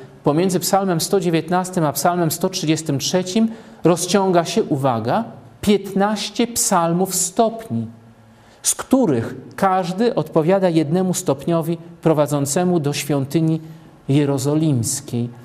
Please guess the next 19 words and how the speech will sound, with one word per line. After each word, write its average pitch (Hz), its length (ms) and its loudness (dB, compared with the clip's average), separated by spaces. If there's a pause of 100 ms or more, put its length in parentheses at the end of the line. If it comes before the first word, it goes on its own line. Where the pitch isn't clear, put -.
(460)
Nasz 226 200 2
psalterz 196 500 2
zatem 175 500 2 (140)
również 170 420 0
i - 40 -4
w - 100 -8
ten 214 220 2
sposób - 600 -2 (260)
odzwierciedla 151 840 2
wstępowanie 170 840 0
po 160 120 0
piętnastu 160 560 -2
stopniach 160 580 -2 (300)
do 143 100 4
świątyni 147 460 0
jerozolimskiej, 156 680 0
która 151 240 0
oczywiście 143 440 -4
symbolizuje 127 760 0